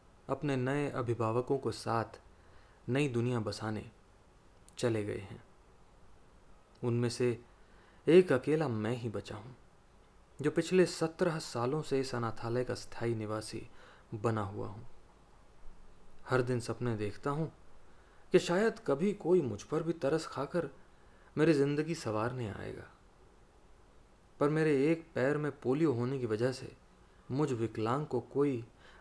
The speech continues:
अपनाकर साथ ले जाना नहीं चाहता। सच में, मैं स्वयं को बहुत कमज़ोर और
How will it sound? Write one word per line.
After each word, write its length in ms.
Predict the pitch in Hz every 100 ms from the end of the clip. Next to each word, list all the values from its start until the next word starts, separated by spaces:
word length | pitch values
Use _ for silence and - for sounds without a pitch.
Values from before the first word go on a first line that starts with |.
| -
अपनाकर 540 | 131 131 143 - 135
साथ 440 | 120 - 131 139
ले 140 | 110 107
जाना 280 | 110 117 120
नहीं 240 | 104 107
चाहता। 440 | - 101 - - - - - - - - - - - - -
सच 340 | - - -
में, 140 | - - - - - - - - - -
मैं 120 | 120
स्वयं 340 | 117 - 131 147
को 260 | - 104 107 - - - - - - -
बहुत 300 | 131 143 202
कमज़ोर 720 | - - 120 113 127 160 165
और 240 | 143 123